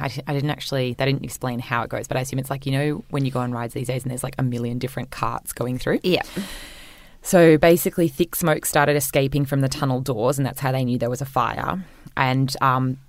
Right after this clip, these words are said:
Speaker 1: the fire actually completely consumed the whole ride
Speaker 2: Oh my God.
Speaker 1: because, um, oh, sorry, I'm jumping ahead. It took an hour to bring the ride under control.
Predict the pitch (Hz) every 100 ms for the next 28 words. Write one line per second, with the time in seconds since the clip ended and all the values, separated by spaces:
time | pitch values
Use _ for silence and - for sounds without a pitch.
0 | - 143 139 131 127 135 - - 135 139
1 | 135 - 127 - 127 131 143 135 135 131
2 | 120 117 - - 135 - 120 113 117 104
3 | 90 202 196 202 190 - - - - 123
4 | 120 117 - - - - - - - -
5 | 143 131 127 120 - - - 156 135 127
6 | 117 98 226 139 131 127 127 - - -
7 | 165 165 165 - 131 135 147 151 135 143
8 | 135 123 123 127 123 131 139 - 117 185